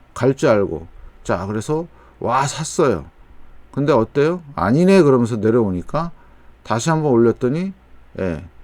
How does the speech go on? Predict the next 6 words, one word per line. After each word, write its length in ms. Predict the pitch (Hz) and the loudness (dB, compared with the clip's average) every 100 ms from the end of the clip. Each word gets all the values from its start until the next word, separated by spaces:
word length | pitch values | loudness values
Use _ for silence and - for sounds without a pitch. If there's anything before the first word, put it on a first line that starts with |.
| - - | -16 -10
이때는 380 | 104 131 151 | -2 0 0
그냥 180 | 139 120 | 0 -2
패기만 400 | - 185 170 131 | -2 0 2 0
합니다. 380 | 131 139 101 - - - - - - - | 0 -4 -8 -12 -18 -20 -20 -20 -18 -4
강력하게 520 | 131 165 170 147 131 | 2 2 4 2 0
팼어요. 480 | - 135 110 80 | 0 -4 -4 -6